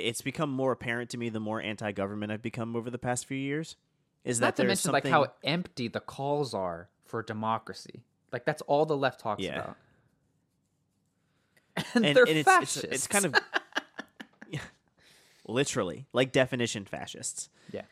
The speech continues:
Speaker 1: Some people say fascists to call names, and then other people are fascists 'cause they are, and that's literally the left in America today. They are the fascists, which is really strange.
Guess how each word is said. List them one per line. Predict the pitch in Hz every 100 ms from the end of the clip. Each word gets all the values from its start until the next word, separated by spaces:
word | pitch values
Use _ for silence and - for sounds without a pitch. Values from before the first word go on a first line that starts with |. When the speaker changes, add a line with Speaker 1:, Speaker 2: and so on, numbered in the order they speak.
| _ _ -
Speaker 1:
Some | - 160
people | 185 170
say | 165
fascists | 139 127 127 120
to | 123
call | 127 110
names, | 107 98 104
and | 104
then | 110 -
other | 120 117
people | 113 107
are |
fascists | 107 101 101 -
'cause | 107
they | 95 95
are, | 92 82 76
and | 104
that's | 104 -
literally | 104 104 101 101
the | 90
left | 95 90
in | 87
America | 90 87 78 82
today. | - 60 104 135
They | 123 110
are | 107 101
the | 101
fascists, | 98 95 - - -
which | -
is | 98 104
really | 110 95
strange. | 92 90 67 -